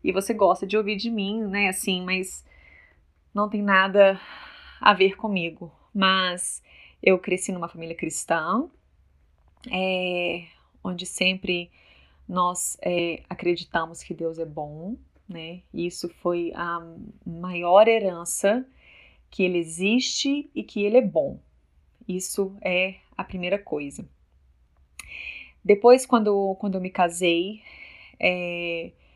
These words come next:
eu comecei a, a, a mergulhar nisso, assim, mais profundamente. O, o João também nasceu numa família cristã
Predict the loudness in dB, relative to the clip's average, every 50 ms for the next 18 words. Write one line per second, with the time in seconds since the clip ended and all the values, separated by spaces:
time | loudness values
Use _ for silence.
0 | _ _ _ _ _ _ _ -10 -6 -6 -4 -2 -2 -2 -4 -4 -2 0 0 2
1 | 2 0 0 -2 -2 0 2 2 4 4 2 0 -2 -4 -6 -6 -8 -10 -12 -10
2 | -8 -4 0 0 0 0 0 0 0 0 2 4 4 4 2 2 -2 -6 -8 -10
3 | -10 -10 -10 -10 -10 -10 -10 -10 -10 -10 -10 -10 -12 -14 -16 -16 -14 -12 -8 -4
4 | -4 -4 -4 -6 -14 -14 -6 -2 -2 -2 -2 -2 -8 -6 -6 -6 -2 -2 -2 -2
5 | 0 2 2 2 2 0 -2 -6 -8 -8 -8 -10 -10 -10 -8 -8 -8 -8 -10 -10
6 | -10 -12 -10 -10 -10 -8 -8 -8 -8 -8 -8 -8 -8 -6 -6 -4 -4 -4 -6